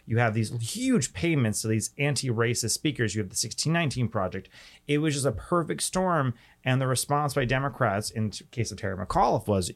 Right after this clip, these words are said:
"You have no right for your kids' education." And the other, in a lot of suburban areas where my s-, s-, school board played in, school, uh, suburban areas that voted heavily for Joe Biden,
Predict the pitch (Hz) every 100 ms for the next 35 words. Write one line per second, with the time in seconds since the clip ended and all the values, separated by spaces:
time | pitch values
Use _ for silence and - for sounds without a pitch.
0 | - 120 120 110 107 110 107 104 101 -
1 | 101 90 113 101 90 92 - 175 151 110
2 | 95 - - - - 117 117 160 160 143
3 | 117 104 104 101 - 104 87 139 175 113
4 | 92 92 95 104 92 92 101 - - -
5 | - - - 123 - 135 107 107 98 95
6 | - 131 175 135 101 95 - - - -
7 | 160 135 156 139 127 - - - 143 147
8 | 147 143 123 123 110 104 107 107 104 85
9 | 120 185 160 117 113 95 101 95 110 190
10 | 104 98